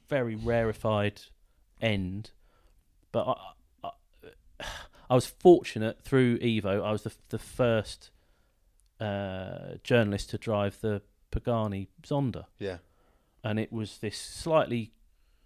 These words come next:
Speaker 1: curious looking thing that had come from nowhere. No one had ever heard of it. "Ooh, it's got a Mercedes engine in it."
Speaker 2: Is
Speaker 1: That's
Speaker 2: it,
Speaker 1: a
Speaker 2: and there was a sort of whiff of kit car,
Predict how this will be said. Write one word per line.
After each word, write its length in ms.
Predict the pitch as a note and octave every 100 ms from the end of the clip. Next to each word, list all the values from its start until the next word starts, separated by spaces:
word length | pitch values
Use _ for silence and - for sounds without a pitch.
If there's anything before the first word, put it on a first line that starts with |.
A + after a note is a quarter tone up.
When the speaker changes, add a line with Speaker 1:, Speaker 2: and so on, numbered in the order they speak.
| _ _ _ _
Speaker 1:
curious 560 | - C3+ A#2+ G#2+ G2+ A#2+
looking 260 | G#2+ A2
thing 320 | G2 - G#2+ G2
that 40 |
had 140 | - -
come 220 | - A#2+
from 200 | - G2+
nowhere. 260 | G#2 F#2+ G#2+
No 140 | B2
one 120 | G#2
had 100 | G2
ever 100 | F#2
heard 220 | G2+ G2+ G2
of 100 | G2
it. 160 | G2+ - - _ -
"Ooh, 160 | G#3 G2+
it's 100 | -
got 140 | -
a 20 |
Mercedes 480 | A#2 - B2 A2+ G2+
engine 280 | F#2 F2 F2+
in 80 | A2+
it." 80 | -
Speaker 2:
Is 140 | B2+ A2+
Speaker 1:
That's 140 | A#2
Speaker 2:
it, 100 | A#2+ -
Speaker 1:
a 40 |
Speaker 2:
and 80 | D#3
there 40 | F3+
was 80 |
a 60 | F3+
sort 140 | D#3+
of 60 | D#3
whiff 160 | E3 B2+
of 100 | -
kit 220 | - -
car, 160 | -